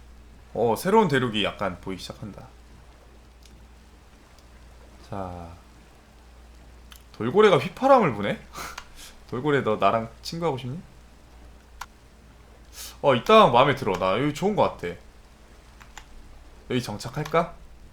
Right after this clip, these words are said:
좋아. 다이아 용사, 이곳에 정착 완료.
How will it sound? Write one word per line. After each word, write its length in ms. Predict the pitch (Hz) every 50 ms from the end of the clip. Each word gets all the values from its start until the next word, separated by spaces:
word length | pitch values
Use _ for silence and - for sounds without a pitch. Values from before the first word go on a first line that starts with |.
| - - - - - - - - - - - - - - - - - - - - - - - - - - - - - - - - - - -
좋아. 480 | - - 107 110 110 107 104 101 98 - - - - - - - - - - - - - - - - - - - - - - - - - - - - - - - - - - - - - - - - -
다이아 380 | - - 110 120 139 147 143 131
용사, 460 | 113 110 110 - 113 104 95 87 - - - - - - - - - - - - - - - -
이곳에 480 | 101 107 101 - 113 127 143 156 156 - - - - - - - - - - -
정착 380 | - 104 101 - - 85 - - - - - - - - - - - -
완료. 220 | 95 95 90 85